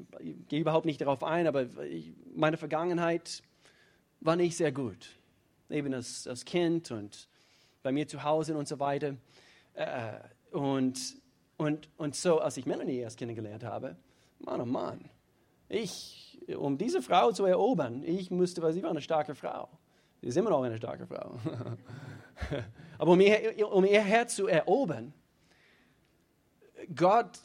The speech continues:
müsste ein Werk in mir tun. Und wir, wir sehen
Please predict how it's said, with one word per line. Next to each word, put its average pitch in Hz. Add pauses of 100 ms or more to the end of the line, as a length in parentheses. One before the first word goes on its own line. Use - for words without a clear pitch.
(120)
müsste 165
ein 143
Werk 190
in 175
mir 156
tun. 185 (1000)
Und 143
wir, 180
wir 185
sehen 143